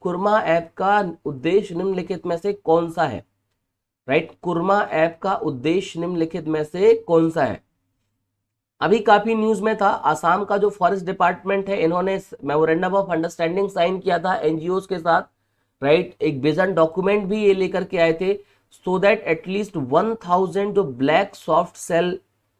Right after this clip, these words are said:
टर्टल हैं, उनको बचाया जा सके। मतलब ये आपका किससे रिलेटेड है? टर्टल कंजर्वेशन, कछुआ संरक्षण से।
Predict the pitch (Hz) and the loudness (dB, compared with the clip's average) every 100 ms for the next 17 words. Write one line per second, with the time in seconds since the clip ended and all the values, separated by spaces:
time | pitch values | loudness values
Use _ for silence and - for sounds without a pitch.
0 | _ _ - 151 151 190 170 156 185 208 | _ _ -4 -2 0 0 0 2 2 -2
1 | - _ _ 139 143 151 160 131 123 131 | -8 _ _ -2 -2 0 0 0 0 2
2 | 123 123 117 113 107 104 123 - 180 170 | 2 0 -4 -6 -6 -4 -4 -4 -4 -2
3 | 180 160 160 160 180 170 - 175 175 175 | -2 2 0 0 -8 -10 -8 -6 -4 -6
4 | 180 185 208 226 - _ _ _ 175 170 | -4 0 0 0 -4 _ _ _ -2 0
5 | - 196 202 190 190 180 180 175 170 104 | 2 0 2 0 0 -2 -2 -2 -2 -2
6 | - 156 156 185 196 202 208 185 180 - | -4 -4 -4 0 2 2 0 -2 -4 -2
7 | 190 175 190 | -2 0 2